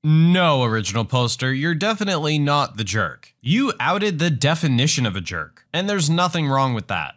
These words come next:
This guy really does sound quite despicable. If we're looking at the single action of the fact that he stole from you and all of this came as a repercussion, sure, it doesn't necessarily seem balanced for that one action.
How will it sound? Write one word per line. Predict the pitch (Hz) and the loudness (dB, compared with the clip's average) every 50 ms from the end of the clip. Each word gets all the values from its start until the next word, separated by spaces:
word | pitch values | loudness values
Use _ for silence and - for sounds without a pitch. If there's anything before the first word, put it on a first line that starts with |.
| - | -6
This | 101 147 185 - - | -4 -2 -2 0 0
guy | 294 294 285 254 | 0 0 0 0
really | 170 113 123 180 254 285 262 202 | -2 -2 0 0 0 0 0 -2
does | 135 - 151 160 160 147 - | -2 0 0 0 0 0 0
sound | - - 151 151 147 135 117 | 0 0 0 0 0 0 -2
quite | - - - - 175 180 160 131 - | -6 -10 -8 -4 -2 -2 -2 -2 -2
despicable. | 123 104 - - - 113 - - 87 78 76 67 67 - _ - | -2 -2 -2 -2 -4 -4 -4 -6 -8 -10 -10 -14 -16 -16 _ -4
If | 147 160 151 | -4 -2 0
we're | 196 202 | 0 0
looking | 208 233 240 - 285 277 | -2 -2 -2 -2 -2 -4
at | 269 269 | -4 -4
the | - 175 | -4 -4
single | - - - 160 170 165 170 151 | -2 -2 0 0 0 0 -2 -2
action | 113 123 123 127 135 - - 156 151 | 0 0 0 -2 -2 -2 -4 -4 -4
of | 143 127 | -4 -2
the | 139 120 | -4 -4
fact | - - 123 120 120 120 | -2 -2 -2 -2 -2 -2
that | 135 117 | -2 -4
he | 113 113 110 | -2 -2 -2
stole | - - - - 110 110 120 127 | -2 -2 -2 -2 -2 0 0 -2
from | 127 - 147 147 | -2 -2 0 0
you | 147 151 156 151 | 0 0 0 0
and | 135 123 113 - | 0 -2 -2 -2
all | 113 120 131 131 | 0 2 2 2
of | 127 117 | 0 0
this | 123 123 117 - | 0 -2 -2 -2
came | - 123 120 120 120 | -2 -2 0 0 0
as | 120 117 98 | 0 -2 -2
a | 110 101 | -4 -4
repercussion, | 110 120 113 - 110 98 - 127 131 135 - - 156 156 160 160 160 - | -4 -4 -4 -4 -6 -4 -2 -2 -2 -2 -2 -2 -2 -2 -4 -4 -6 -8
sure, | - - - - 285 220 147 120 | -8 -6 -4 -2 0 0 0 -2
it | 104 127 | -2 -2
doesn't | 135 208 202 196 170 | -2 0 0 0 2
necessarily | 160 160 156 - - - - 143 147 151 151 139 127 110 | 2 2 0 0 0 0 0 0 0 0 0 0 0 0
seem | - - - - 135 131 120 101 | 0 0 0 0 0 0 0 0
balanced | - 127 123 139 147 135 127 123 - - | -2 -2 -2 0 0 0 0 -2 -2 -4
for | - 123 117 | -4 -4 -2
that | 113 113 104 107 | 0 0 -2 -2
one | 107 107 107 104 101 | -2 -2 -2 -2 0
action. | 107 113 117 107 - - - 87 82 - | 0 -2 -2 -4 -6 -8 -10 -10 -14 -16